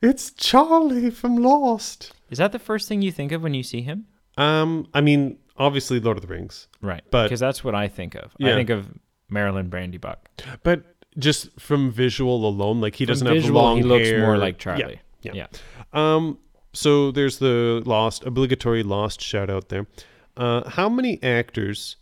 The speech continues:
Speaker 1: have appeared in both Star Wars and Peter Jackson's Lord of the Rings?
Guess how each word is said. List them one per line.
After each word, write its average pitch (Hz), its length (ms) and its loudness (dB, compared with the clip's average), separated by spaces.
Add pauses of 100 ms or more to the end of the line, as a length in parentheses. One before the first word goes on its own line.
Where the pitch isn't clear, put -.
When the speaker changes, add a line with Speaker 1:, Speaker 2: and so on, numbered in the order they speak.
(260)
Speaker 1:
have 123 180 -2
appeared 123 540 6
in 113 280 -4 (200)
both 120 360 -2
Star 127 720 -4
Wars 156 600 -6 (380)
and 113 220 -2
Peter 117 300 0
Jackson's 107 840 -6
Lord 98 380 -4
of 95 180 -14
the 92 80 -4
Rings? - 800 -10